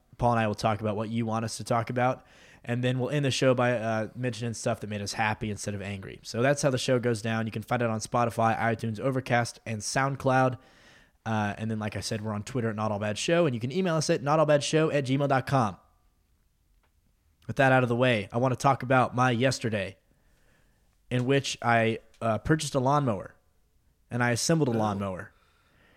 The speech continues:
Speaker 1: And, uh, as you'll know, um, longtime listeners, back in September, I bought a home,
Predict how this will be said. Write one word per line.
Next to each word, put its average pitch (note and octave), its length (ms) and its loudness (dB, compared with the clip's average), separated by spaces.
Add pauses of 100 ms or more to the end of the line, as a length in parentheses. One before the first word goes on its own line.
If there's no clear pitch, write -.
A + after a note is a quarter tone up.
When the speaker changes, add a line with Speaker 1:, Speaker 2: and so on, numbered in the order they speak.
(360)
Speaker 1:
And, A2+ 320 0
uh, G#2 380 2 (360)
as C3+ 140 4
you'll C#3+ 100 6
know, C#3+ 340 8
um, B2 360 0 (500)
longtime C3 500 0
listeners, B2 380 0
back B2 300 4
in A#2+ 260 -2
September, B2+ 580 0
I A2 100 4
bought A2+ 300 2
a G#2 60 0
home, B2+ 400 -2